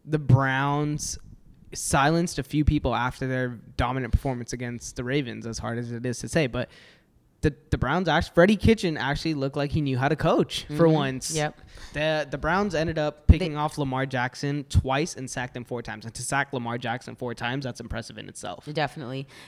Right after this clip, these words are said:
Speaker 2: Now, the most annoying part about all of this is that Baker Mayfield came out and said after the game, after they won, impressive win, like Kush just mentioned, well, he basically said, blah, blah, blah, "I,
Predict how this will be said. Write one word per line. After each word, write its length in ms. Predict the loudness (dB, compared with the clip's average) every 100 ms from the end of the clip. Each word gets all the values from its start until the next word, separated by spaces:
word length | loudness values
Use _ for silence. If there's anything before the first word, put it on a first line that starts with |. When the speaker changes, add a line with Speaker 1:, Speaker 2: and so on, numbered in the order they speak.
| _
Speaker 2:
Now, 480 | 0 2 2 2 0
the 120 | 0
most 240 | 0 0
annoying 340 | 0 2 2 2
part 560 | 2 2 0 -4 -8 -12 -16 -8
about 340 | -4 0 0 2
all 220 | 2 0
of 100 | -2
this 340 | -2 -2 -4 -8
is 140 | -8
that 600 | -2 0 0 -2 -8 -6 0
Baker 240 | 0 0
Mayfield 340 | -4 -4 -6 -6
came 180 | -6
out 120 | -4 -6
and 100 | -6
said 160 | -2
after 300 | 0 -2 -4
the 80 | -8
game, 220 | -6 -6
after 260 | -6 -6 -8
they 100 | -6
won, 380 | -6 -6 -8 -14 _
impressive 360 | -10 -8 -8 -10
win, 180 | -10
like 220 | -10 -10 -12 -12
Kush 220 | -10 -8
just 260 | -8 -8 -8
mentioned, 420 | -10 -8 -10 -10 -16 -20 -20 _ _ _ _ _ _ _ _
well, 280 | -6 -4 -4
he 160 | -6 -6
basically 340 | -4 -4 -8
said, 260 | -10 -10 -8
blah, 120 | -8
blah, 140 | -6
blah, 640 | -6 -2 0 2 2 2 -2 -4
"I, 840 | 0 0 0 0 -2 -2 -4 -6